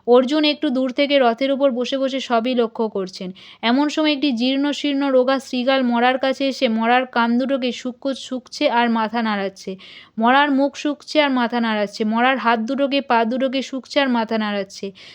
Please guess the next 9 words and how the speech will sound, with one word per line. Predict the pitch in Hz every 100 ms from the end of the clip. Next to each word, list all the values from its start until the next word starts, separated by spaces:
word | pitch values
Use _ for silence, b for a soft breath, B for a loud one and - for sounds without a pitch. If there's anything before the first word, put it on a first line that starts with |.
| B
শেষে | - 262 320
মরাটিকে | 262 254 269 285 302
ফেলে | 294 277 285
রেখে | 285 285
জীর্ণ | 233 240 269 277
শীর্ণ | 269 277 269 262 262
শৃগালটি | - 233 254 262 269
চলে | 240 220 220
যাচ্ছে। | 208 196 - 196